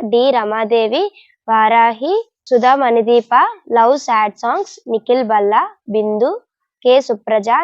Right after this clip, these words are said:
ನೀಲಿಮಾ ಸಿರಿವೆಲ್ಲ, ಕ್ಲಿಯೈ ಚಾಂದಿನಿ ಕತೂರಿ, ಗಣೇಶ್ ದಿವಿ, ಲಕ್ಷ್ಮೀನಾರಾಯಣ ರಾವ್, ಅನು,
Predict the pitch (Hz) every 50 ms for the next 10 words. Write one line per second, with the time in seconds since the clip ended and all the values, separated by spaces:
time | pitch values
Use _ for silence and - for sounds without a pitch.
0 | - - 240 247 247 240 240 240 247 277 320 302 - 254 220 226 220 226 226 226
1 | 220 226 254 302 392 - _ _ _ _ - - 240 247 247 247 254 277 262 -
2 | 254 226 220 226 220 233 220 240 226 - 233 220 214 - 226 220 214 254 349 277
3 | - - 220 226 226 226 233 269 294 247 214 226 233 220 214 262 330 359 294 240
4 | 220 - - - 247 262 262 247 233 233 226 233 226 226 226 226 220 214 226 247
5 | 330 403 381 - _ _ - 226 233 240 262 302